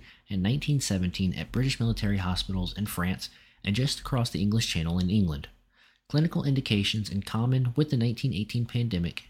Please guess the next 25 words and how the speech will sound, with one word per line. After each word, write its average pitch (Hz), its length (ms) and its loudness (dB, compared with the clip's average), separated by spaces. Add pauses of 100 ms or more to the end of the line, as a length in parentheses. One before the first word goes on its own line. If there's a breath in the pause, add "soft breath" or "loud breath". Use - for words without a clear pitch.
included 101 500 0
rapid 110 320 -2
symptom 123 380 0
progression 101 480 -2
to 90 120 -6
a 87 200 -6
dusky 110 380 0
heliotrope 135 640 -2
cyanosis 98 600 0
of 80 160 -6
the 73 60 -6
face. - 480 -6 (540 loud breath)
This 101 100 -4
characteristic 135 800 -2
blue-violet 120 680 0
cyanosis 110 720 0 (100)
in 107 80 -2
expiring 117 540 0
patients 87 540 -4
led 110 160 0
to 110 100 -2
the 107 80 0
name 90 260 2
Purple 85 400 -8
Death. - 380 -8